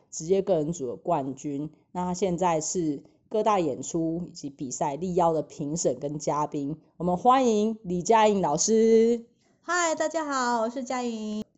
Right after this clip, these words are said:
Speaker 1: 佳颖，你从几岁开始学舞？
Speaker 2: 幼稚园开始学舞。
Speaker 1: 幼稚园这么小，那你当初去学跳舞是你自愿的吗？
Speaker 2: 其实应该是说小时候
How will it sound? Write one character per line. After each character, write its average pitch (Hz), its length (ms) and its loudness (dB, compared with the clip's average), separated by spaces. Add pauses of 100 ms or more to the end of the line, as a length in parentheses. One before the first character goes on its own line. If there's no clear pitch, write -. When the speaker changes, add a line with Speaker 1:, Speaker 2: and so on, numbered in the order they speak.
(240)
Speaker 1:
佳 226 240 2
颖， 170 300 0
你 165 100 -4
从 185 200 -4
几 180 140 -4
岁 185 180 0
开 185 160 -2
始 170 160 -4
学 156 200 -6
舞？ 151 300 -4 (320)
Speaker 2:
幼 196 240 0
稚 175 240 -8
园 160 220 -14
开 170 180 -14
始 - 180 -16
学 135 320 -18
舞。 - 240 -18 (520)
Speaker 1:
幼 277 180 0
稚 277 140 -2
园 196 160 4
这 226 80 0
么 226 100 2
小， 160 240 -2
那 208 140 -2
你 165 360 -2
当 202 320 -4
初 202 360 -4
去 214 180 -8
学 156 260 -6
跳 170 220 -4
舞 143 80 -4
是 190 140 -6
你 156 120 -4
自 175 240 -6
愿 160 280 0
的 139 80 -8
吗？ 135 400 -12 (500)
Speaker 2:
其 285 160 -14
实 285 140 -8
应 294 40 -8
该 294 200 -6
是 294 120 -10
说 269 320 -4
小 160 320 -6
时 180 240 -8
候 190 520 -4